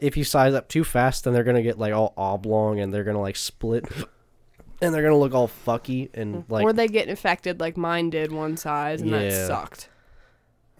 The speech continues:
Speaker 1: If you gauge up your ears, do it right. Otherwise, it looks real
Speaker 2: Wait
Speaker 1: bad.
Speaker 2: the,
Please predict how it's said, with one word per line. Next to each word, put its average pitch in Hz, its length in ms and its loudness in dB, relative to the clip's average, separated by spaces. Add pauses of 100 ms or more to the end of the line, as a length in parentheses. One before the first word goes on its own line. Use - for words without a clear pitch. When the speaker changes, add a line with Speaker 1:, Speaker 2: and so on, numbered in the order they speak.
Speaker 1:
If 139 140 -4
you 190 80 2
gauge 185 260 6
up 170 160 4
your 147 100 2
ears, 127 320 2
do 139 220 4
it 123 60 2
right. 117 340 2
Otherwise, 120 420 4
it 117 80 -4
looks 113 360 -2
real 190 100 -4
Speaker 2:
Wait 196 220 6
Speaker 1:
bad. 87 360 2
Speaker 2:
the, 104 80 -10